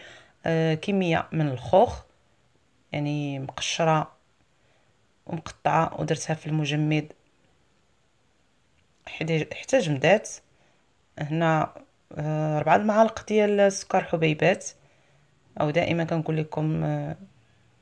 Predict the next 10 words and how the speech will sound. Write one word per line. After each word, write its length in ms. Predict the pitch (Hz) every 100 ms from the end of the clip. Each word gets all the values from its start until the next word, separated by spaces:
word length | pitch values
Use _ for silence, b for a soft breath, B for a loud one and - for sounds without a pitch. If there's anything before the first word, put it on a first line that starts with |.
| _ _ _ _ _ _
السكر 280 | - - 160
كيبقى 340 | - 156 -
على 140 | 156 151
حسب 380 | - - -
الذوق. 460 | 135 - 247 285 - - _ _ _ _ _
والحامض 520 | 254 247 - 156 175 185 - -
جوج 200 | 175 170
معالق 400 | 156 151 165 -
صغار 380 | - 156 190 196 b b b b b b b _ _ _ _ _ _ _
ديال 520 | 165 165 175 175 170